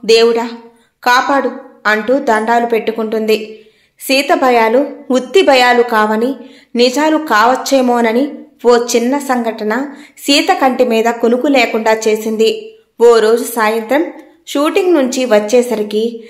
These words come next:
ఇంట్లోంచి మాటలు, నవ్వులు వినిపించాయి. హాల్లో శంకర్ అనే అసోసియేట్ డైరెక్టర్ కొత్తగా వచ్చాడు. ఆ కుర్రాడు, రేణుక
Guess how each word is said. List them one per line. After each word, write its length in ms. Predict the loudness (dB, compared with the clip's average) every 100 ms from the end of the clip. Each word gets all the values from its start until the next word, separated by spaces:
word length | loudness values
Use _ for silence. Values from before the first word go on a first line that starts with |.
| -20 _ 0
ఇంట్లోంచి 600 | 2 2 2 2 0 -2
మాటలు, 560 | 0 2 0 0 0
నవ్వులు 480 | 2 0 0 -2 0
వినిపించాయి. 1040 | 2 2 -2 -2 -4 -2 -2 -2 -4 -10 -10
హాల్లో 460 | -2 0 2 0 -2 -8 -18 _
శంకర్ 480 | -4 0 0 0 -2 0
అనే 260 | 0 0 0
అసోసియేట్ 680 | -2 2 0 0 2 2 2
డైరెక్టర్ 500 | 2 2 0 -2 -4
కొత్తగా 440 | -2 -4 0 0 2
వచ్చాడు. 560 | 0 -2 -2 -4 -4 -8 -6 0
ఆ 200 | 0 0
కుర్రాడు, 440 | -2 0 2 2
రేణుక 520 | 2 0 0 -2 -4